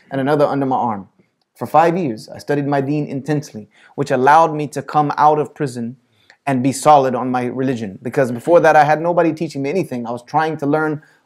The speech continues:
on my own. And it allowed me to cataly-, uh, catapult myself to be able to do what I've done for the past seventeen years in giving da'wah. So every part of that,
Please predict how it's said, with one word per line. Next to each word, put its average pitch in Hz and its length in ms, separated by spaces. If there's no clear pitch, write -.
on 151 160
my 147 120
own. 135 400
And 143 240
it - 80
allowed 139 420
me 147 140
to 131 140
cataly-, 139 680
uh, 135 140
catapult 151 480
myself 143 380
to - 80
be 131 80
able 135 100
to 131 60
do 135 160
what 131 160
I've 127 220
done 123 280
for 135 80
the 117 80
past 123 420
seventeen 127 480
years 120 220
in 117 100
giving 113 260
da'wah. 104 380
So - 280
every 156 380
part 156 340
of 123 200
that, 139 340